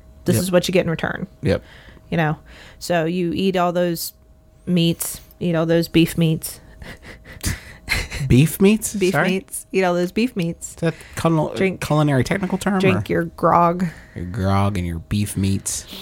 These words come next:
Speaker 1: Uh, they did think that for some reason there was also this idea that you may not wanna treat it because,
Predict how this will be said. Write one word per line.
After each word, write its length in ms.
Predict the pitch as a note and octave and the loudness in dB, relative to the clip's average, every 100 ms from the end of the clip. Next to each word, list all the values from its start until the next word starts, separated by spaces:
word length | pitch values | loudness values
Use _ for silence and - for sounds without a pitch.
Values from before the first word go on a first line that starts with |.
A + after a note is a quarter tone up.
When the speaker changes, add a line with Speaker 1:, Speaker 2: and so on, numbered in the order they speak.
| - - _ - - - - | -18 -20 _ -20 -20 -20 -2
Speaker 1:
Uh, 200 | - G#3 | 2 2
they 180 | G3+ B3 | 2 0
did 320 | A3+ D#4+ A4 | 2 2 2
think 380 | - C4+ A3+ A3 | 2 2 2 -2
that 320 | G3 G3 F#3 - - | 2 4 2 -2 -10
for 180 | - G#3+ | 0 0
some 380 | - C#4 F4 | 2 -2 0
reason 460 | D#4+ B3+ A3 G#3 F#3+ | 0 0 0 0 0
there 100 | G3 | 0
was 140 | F#3+ G3 | 0 0
also 300 | G#3 A#3+ A#3 | -2 0 -2
this 180 | F#3+ | -2
idea 420 | F#3 F3 F3+ F3+ F3 | 0 -2 0 0 0
that 200 | E3 F3 - - - | -2 -6 -16 -20 -8
you 180 | G3 G#3+ | -2 0
may 200 | G3+ G3+ | 2 0
not 320 | G3+ G#3 A3 | 2 0 0
wanna 260 | G#3 G#3 F#3 | -2 0 -2
treat 420 | - - C4+ C4+ | -6 -4 0 2
it 320 | E3 - - - - - - - - F3+ | 0 -2 -10 -18 -20 -20 -20 -20 -10 0
because, 840 | F#3 F3+ - F#3+ F3 F3 F3+ - | 0 0 -2 0 2 0 -2 -10